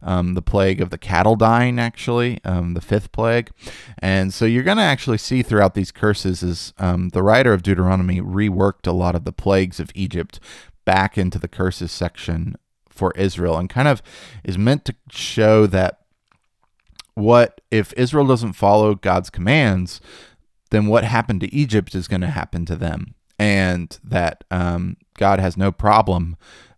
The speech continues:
doing to Israel what he did to Egypt, um, because they have basically become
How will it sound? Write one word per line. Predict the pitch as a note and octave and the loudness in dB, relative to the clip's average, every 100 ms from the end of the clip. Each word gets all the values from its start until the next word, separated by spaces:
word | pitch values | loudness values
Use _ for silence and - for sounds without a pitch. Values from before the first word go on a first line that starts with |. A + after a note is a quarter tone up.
| _ _ - | _ _ -14
doing | F2+ A2 A2 G#2+ G2 F2+ _ _ - | 0 2 2 2 -2 -6 _ _ -12
to | - - | -6 0
Israel | A2 F#2 F#2 F2+ | 0 2 0 0
what | E2+ | -2
he | E2 E2+ | -6 -6
did | F2+ F2+ - | -4 -4 -6
to | - F2 E2 E2 D#2+ - _ _ | -10 -6 -4 -4 -8 -12 _ _
Egypt, | A#2 G2 - - - - - - - | -4 -4 -6 -12 -20 -20 -20 -18 -6
um, | F#2 F#2 F2 F2 - | 0 0 0 -2 -4
because | F2+ G2 D#2+ | -4 -2 -2
they | F#2 F#2 | 0 0
have | F2+ - | -2 -4
basically | G2 F#2 - F#2+ F2 | -4 -4 -4 -6 -6
become | E2+ - B2+ A2+ E2 | -6 -6 -2 -2 -4